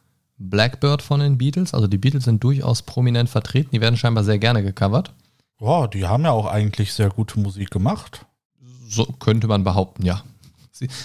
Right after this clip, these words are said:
Speaker 1: sie,
Speaker 2: Ja, man
Speaker 1: sie
Speaker 2: muss
Speaker 1: sind
Speaker 2: dafür
Speaker 1: relativ
Speaker 2: empfänglich
Speaker 1: bekannt.
Speaker 2: sein.
Speaker 1: Sie sind relativ bekannt. Ich, ich bin persönlich jetzt kein Beatles-Fan, noch nie gewesen.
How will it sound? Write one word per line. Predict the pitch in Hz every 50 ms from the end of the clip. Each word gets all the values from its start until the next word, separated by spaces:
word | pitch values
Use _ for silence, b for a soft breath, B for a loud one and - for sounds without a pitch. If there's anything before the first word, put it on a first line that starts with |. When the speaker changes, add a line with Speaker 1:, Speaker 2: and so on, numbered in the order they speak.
| B B
Speaker 1:
sie, | - - - -
Speaker 2:
Ja, | - 90
man | 107 110
Speaker 1:
sie | 113
Speaker 2:
muss | 110 110
Speaker 1:
sind | 135 151 135 117
Speaker 2:
dafür | 117 107 -
Speaker 1:
relativ | 135 127 113 110 -
Speaker 2:
empfänglich | 117 117 113 107 95
Speaker 1:
bekannt. | 92 95 98
Speaker 2:
sein. | 95 95 92 92 - _ _ _ _ _ _ _ _
Speaker 1:
Sie | 107
sind | 95 98 113 120 -
relativ | 107 104 110 104 107 104 98
bekannt. | - 104 - 107 117 110
Ich, | 98 - _
ich | - 123 -
bin | - 180
persönlich | 170 156 131 127 135 131
jetzt | 110 110 -
kein | - 123 139 147
Beatles-Fan, | 135 135 131 123 123 - - 123 117
noch | 110 101
nie | 104 113
gewesen. | 113 110 104 110 120 123 127 135